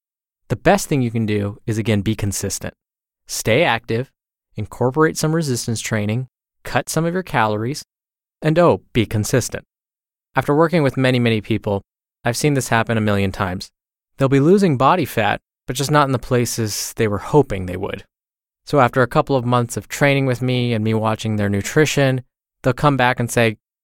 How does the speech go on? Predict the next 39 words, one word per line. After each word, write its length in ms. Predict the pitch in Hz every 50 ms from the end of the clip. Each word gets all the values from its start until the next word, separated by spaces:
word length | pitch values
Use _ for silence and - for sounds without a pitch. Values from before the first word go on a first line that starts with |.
| _ -
"Awesome, 360 | 147 143 139 131 - 107 92 -
my 140 | 104 110 110
wrists 300 | 110 113 131 139 131 -
are 60 | 131
smaller, 560 | 120 - - 120 113 110 110 110 110 113 117 123 127
my 160 | 120 113 107
watch 320 | 110 117 127 131 - -
doesn't 220 | 123 113 107 107 98
fit 160 | - - 104
anymore, 320 | 98 107 107 107 107 110 107
thanks 260 | - 120 113 104 -
a 60 | 110
lot. 320 | 107 117 117 104 101 - _ -
I 80 | 113 110
was 120 | 104 95
really 360 | 101 101 117 147 160 147 131
hoping 320 | 120 120 113 104 113 110 110
I'd 100 | 107 104
lose 220 | 104 110 104 101
weight 180 | 107 107 104 101
around 240 | 104 104 98 98 101
my 140 | 101 95
belly." 320 | 98 110 190 220 160 - - _ _ _ _ _ _ _ _ _ _ _ _ _ _ _
So 200 | - - 175 175
based 320 | 160 - 151 147 143 -
on 120 | 147 143 147
your 120 | 143 143
genetics, 560 | 135 - 139 139 127 123 139 165 - - -
unfortunately, 720 | 143 143 - - 120 117 110 - - 120 120 - 117 123 127
your 140 | 123 123 113
body 320 | 110 120 120 127 135 131
decided 580 | 123 127 - - - 120 113 113 110 117 104 -
to 80 | 110
burn 300 | 98 - 110 110 107 104
the 60 | 101
fat 360 | 95 - - - 160 156 151 139
around 260 | 123 117 110 107 101
your 140 | 104 98 98
wrists 640 | 98 117 151 185 170 131 - - - - - -